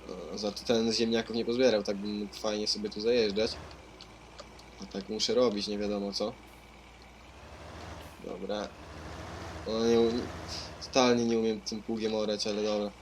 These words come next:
Tu i tak jeszcze pójdzie agregat, najprawdopodobniej talerzówka, żeby te,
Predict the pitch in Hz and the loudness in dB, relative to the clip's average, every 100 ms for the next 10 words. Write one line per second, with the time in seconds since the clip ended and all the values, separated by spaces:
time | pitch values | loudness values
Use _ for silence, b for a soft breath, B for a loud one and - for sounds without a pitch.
0 | B B - 165 143 135 131 117 - - | B B -6 0 10 10 10 6 4 2
1 | 113 113 107 117 113 113 - 113 101 107 | 2 4 6 6 6 4 2 -2 -2 0
2 | 110 113 110 110 107 110 110 117 113 113 | 2 4 4 4 2 4 4 2 0 0
3 | 107 101 - | 0 -2 -4